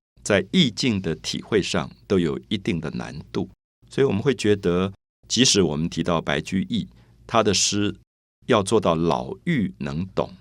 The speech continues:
啊，他希望连民间的老太太都能够听得懂。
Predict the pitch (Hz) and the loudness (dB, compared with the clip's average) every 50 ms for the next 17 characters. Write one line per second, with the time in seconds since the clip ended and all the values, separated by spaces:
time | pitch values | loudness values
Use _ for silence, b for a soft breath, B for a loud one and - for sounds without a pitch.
0 | _ _ - 80 - 101 98 95 - 107 101 92 82 80 80 78 78 82 85 90 | _ _ -18 -14 -8 -8 -6 -2 0 2 2 2 2 0 0 -2 0 -2 -2 -2
1 | 87 - - 90 87 85 90 95 101 92 92 82 71 65 - - - 120 - - | -4 -4 -4 -2 0 0 0 0 0 -2 -2 -2 -4 -4 -8 -8 -8 -8 -6 -6
2 | 73 - - 78 80 78 76 78 82 - - - 110 110 117 - - - 80 | -8 -6 -6 -4 -4 -4 -4 -6 -8 -8 -8 -10 -8 -8 -8 -12 -2 -2 -2